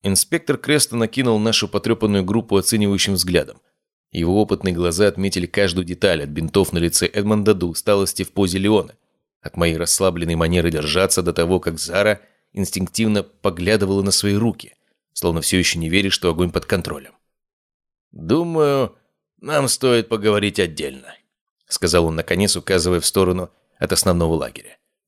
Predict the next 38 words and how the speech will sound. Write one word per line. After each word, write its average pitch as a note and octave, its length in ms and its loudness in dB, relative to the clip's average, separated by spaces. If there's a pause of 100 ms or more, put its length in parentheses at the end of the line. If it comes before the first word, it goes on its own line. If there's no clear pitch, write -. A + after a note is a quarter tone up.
«То, C3+ 160 0
что A2+ 160 -2
произошло G#2+ 500 0
в G#2+ 40 0
разломе, G#2+ 460 0
явно A2 320 2
выходит G#2+ 400 0
за G2+ 120 0
рамки G#2 280 0
обычной A2 460 0
операции F#2+ 500 0
по F2 120 -4
зачистке». - 560 -2 (840)
Мы F2 220 0
отошли F2 360 -2
к - 80 -12
краю F2+ 300 2
полевого E2+ 480 0
лагеря, F#2 440 0 (360)
где F2 120 -2
между F2 220 0
палатками A2+ 420 0
было C3 240 0
установлено A2+ 520 0
несколько A2 400 -2
складных G#2 360 2
столов G#2 380 0
и A2 40 -4
стульев, D2+ 440 -6 (360)
импровизированная D3+ 760 0
зона A#2+ 340 2
для A2 120 0
совещаний. - 800 -2 (580)
Крестон G#2+ 400 0
жестом G#2 380 2
предложил G2 440 2
нам G2 160 0
сесть, - 400 0